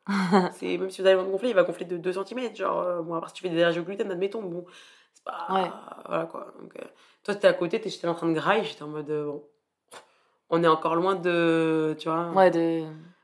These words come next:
Speaker 2: que tout le monde soit raccord sur le sujet, euh, que tous les corps sont OK, et que, au contraire, au lieu de vouloir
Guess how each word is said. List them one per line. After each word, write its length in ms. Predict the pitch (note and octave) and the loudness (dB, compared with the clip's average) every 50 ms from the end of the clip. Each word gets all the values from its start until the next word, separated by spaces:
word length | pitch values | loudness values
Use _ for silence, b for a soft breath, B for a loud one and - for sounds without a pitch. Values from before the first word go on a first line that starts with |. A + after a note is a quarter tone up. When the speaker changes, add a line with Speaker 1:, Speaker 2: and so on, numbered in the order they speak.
| _ _ | _ _
Speaker 2:
que 80 | _ D#3+ | _ -14
tout 160 | - - A3 | -8 -6 -4
le 60 | G#3+ | -2
monde 200 | G#3 A3 A3 G#3+ | -2 -2 -2 -2
soit 180 | G#3 - G3 E3+ | 2 4 4 4
raccord 280 | F3 F3 E3+ F#3+ F3 | 4 2 2 0 -2
sur 120 | E3 - F3+ | -2 -2 0
le 100 | E3+ D#3 | 0 0
sujet, 380 | D#3+ - E3 D#3 F3+ G3 G3 F#3 | -2 -4 -6 0 2 2 4 4
euh, 200 | D#3+ D#3 D3+ D3+ | 2 0 -2 -6
que 320 | D3+ - E3 D#3 D#3 D3+ D3 | -8 -6 -4 -4 -4 -4 -8
tous 180 | D3 - - | -12 -6 -4
les 100 | F3+ F3 | -4 0
corps 200 | F3 F#3 F3+ F3+ | 2 2 0 0
sont 140 | - - E3+ | 0 -6 -6
OK, 280 | - E3 E3 D#3+ - - | -4 -4 -6 -6 -2 0
et 300 | G3 G#3 G3+ F#3+ E3 E3 | 0 2 2 0 0 -2
que, 140 | - - | -2 -4
au 120 | D#3+ D#3+ D3+ | -2 -2 -2
contraire, 360 | - E3 E3 - F#3+ F3+ E3 | -4 -10 -6 -4 -4 0 0
au 40 | E3 | 0
lieu 100 | E3 E3+ | 0 2
de 80 | E3 E3 | 0 -2
vouloir 420 | D#3 D3 D#3 E3 E3+ E3 D#3+ B | -4 -2 0 0 2 2 0 B